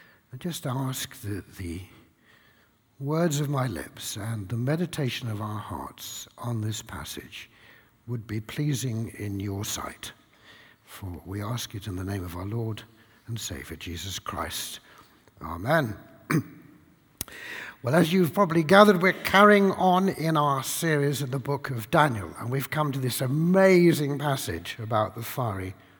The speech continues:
furnace. You'll remember that Daniel and his three companions, Hananiah, Mishael, and Azariah, were actually Jews. They were Jews of noble birth,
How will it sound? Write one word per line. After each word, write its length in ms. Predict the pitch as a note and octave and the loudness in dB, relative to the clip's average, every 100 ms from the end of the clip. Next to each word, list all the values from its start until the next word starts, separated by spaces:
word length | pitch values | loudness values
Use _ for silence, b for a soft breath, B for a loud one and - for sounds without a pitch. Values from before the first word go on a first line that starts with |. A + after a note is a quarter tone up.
| b _ | b _
furnace. 640 | - B2 A2 - - - B B B B B B D3 | -8 -4 -4 -6 -12 -14 B B B B B B -8
You'll 500 | D3+ F#3 F#3+ F#3+ E3 | 2 6 8 6 4
remember 680 | D#3+ E3+ E3+ G#3 G#3+ F#3 D#3+ | 0 0 6 8 8 6 4
that 400 | D#3+ C#3 C3+ C3 | 0 -2 -4 8
Daniel 480 | G3 G#3 F#3+ D#3+ | 10 10 8 4
and 220 | E3 D3+ D3 | 4 4 2
his 220 | D#3 - | 0 -2
three 260 | F3+ F3+ | 4 4
companions, 960 | E3+ E3 C#3 - D#3 D3 D3+ G#3 G#3 - - - - | 4 0 -2 2 2 4 2 2 2 -4 -12 -20 -10
Hananiah, 880 | C#3+ C#3+ C#3+ D3+ D#3+ F3 G#3 G3 C#3 B B B B - G2+ | -2 0 2 4 8 10 10 8 0 B B B B -16 -6
Mishael, 840 | C3+ D3+ C3 - E3+ E3 F3 F3 B2+ - C3+ | 0 2 2 4 6 6 4 0 -4 -6 2
and 360 | C3+ C#3+ B2+ - | 2 2 -2 -4
Azariah, 800 | D3 C#3 C#3 C3+ G3 F#3 G#2+ E3 - B B - | -4 -2 0 4 6 6 4 0 -2 B B -2
were 100 | E3 | 0
actually 380 | F3 - G3+ | 0 0 0
Jews. 960 | D3 A#2+ E3 A#3 D3+ F#2 F2+ - - - | 0 2 6 8 6 0 -10 -10 -10 -12
They 80 | A#2+ | -10
were 120 | B2+ | -8
Jews 420 | B2 D#3 F3 E3 C3+ | -8 -2 0 0 0
of 160 | A2+ | -4
noble 380 | D#3 E3 C3+ B2 | 0 0 0 -2
birth, 480 | C3+ E3+ A#3+ - | 2 4 4 2